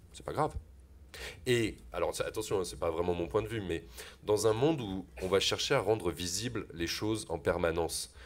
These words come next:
si je lui dis, euh, « Fais également en sorte d'utiliser des mots qui vont être correctement, euh, référencés par Google », ce qu'on appelle le S E O par exemple, euh, ben, il va me sortir un vocabulaire adapté. Et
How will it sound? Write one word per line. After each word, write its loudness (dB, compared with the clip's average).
si -6
je -6
lui -6
dis, 0
euh, « 8
Fais 2
également 4
en 0
sorte 2
d'utiliser -4
des 0
mots 4
qui -8
vont 4
être 2
correctement, 2
euh, 10
référencés 2
par 4
Google », 0
ce -18
qu'on -10
appelle -2
le 0
S -4
E -4
O -4
par 0
exemple, -6
euh, 0
ben, 4
il -6
va 4
me 4
sortir 2
un 6
vocabulaire 2
adapté. 2
Et 0